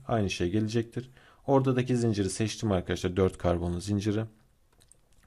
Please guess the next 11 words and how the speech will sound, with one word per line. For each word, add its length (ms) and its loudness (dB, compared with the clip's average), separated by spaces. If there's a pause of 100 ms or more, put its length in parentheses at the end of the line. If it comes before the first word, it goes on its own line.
Daha 160 4
sonra 220 2
arkadaşlar 400 0
şunlar 340 -2
bağlı 260 0
gruplar. 400 -2
Dört 220 0
tane 160 -2
metil 300 -6
grubu 300 0
bağlı. 360 2